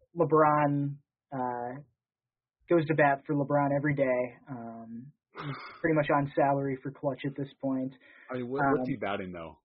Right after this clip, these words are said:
Speaker 2: Like, one eighty?
Speaker 1: Nah,
Speaker 2: One thirty?
Speaker 1: not
Speaker 2: He goes to
Speaker 1: even.
Speaker 2: bat, but
Speaker 1: Well, not even. And his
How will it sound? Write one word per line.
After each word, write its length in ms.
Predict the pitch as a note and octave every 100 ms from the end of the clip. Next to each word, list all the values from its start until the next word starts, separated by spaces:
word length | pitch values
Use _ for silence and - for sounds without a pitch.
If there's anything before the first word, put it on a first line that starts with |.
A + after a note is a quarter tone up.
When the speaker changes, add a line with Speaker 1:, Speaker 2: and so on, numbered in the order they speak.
| _
Speaker 2:
Like, 200 | G2 F2+ - _ _ -
one 280 | G#2 G#2 G#2
eighty? 380 | G#2+ A#2+ A2+ _ _ A2+ D3
Speaker 1:
Nah, 140 | D#3
Speaker 2:
One 300 | A#2 A2+ A2 A#2
thirty? 160 | A#2+ D#3+
Speaker 1:
not 180 | D3+
Speaker 2:
He 80 | C#3
goes 80 | C3
to 60 | B2
Speaker 1:
even. 120 | B2
Speaker 2:
bat, 240 | A#2 G2 -
but 100 | - - - - - F3
Speaker 1:
Well, 120 | E3
not 200 | D3+ C3
even. 360 | B2 A#2+ A#2+ C#3
And 100 |
his 80 | D#3